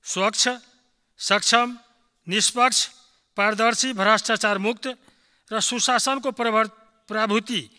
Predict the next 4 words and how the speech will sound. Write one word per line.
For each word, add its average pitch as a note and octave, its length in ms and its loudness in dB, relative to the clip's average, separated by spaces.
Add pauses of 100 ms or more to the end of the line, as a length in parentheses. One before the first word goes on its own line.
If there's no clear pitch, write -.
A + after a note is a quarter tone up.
(360)
गर्ने A3+ 360 0
नीति A#3 360 -4 (1500)
बनाउनको A#3+ 560 2
लागि A3 340 0